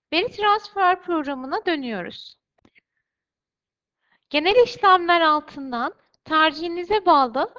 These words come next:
özel ayarlamalarınızı yapabilirsiniz. Portno alanına uygulama oluşturma işlemi esnasında belirttiğiniz port numarasını yazınız. Rezervasyon tip alanında yer alan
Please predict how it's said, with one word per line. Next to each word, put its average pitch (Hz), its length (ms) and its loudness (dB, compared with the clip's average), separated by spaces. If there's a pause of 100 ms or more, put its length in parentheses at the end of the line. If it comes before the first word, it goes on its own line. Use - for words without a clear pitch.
özel 330 340 0
ayarlamalarınızı 240 960 -4 (180)
yapabilirsiniz. 330 840 -6 (2250)
Portno 427 380 6
alanına 320 760 4 (140)
uygulama 320 520 0
oluşturma 381 560 -2
işlemi 349 420 -4
esnasında 277 920 -8 (320)
belirttiğiniz 294 760 -6
port 370 380 0
numarasını 262 720 -10 (160)
yazınız. 214 480 -6 (1800)
Rezervasyon 320 920 2
tip 440 220 -2
alanında 427 380 2
yer 262 160 -6
alan 214 320 -10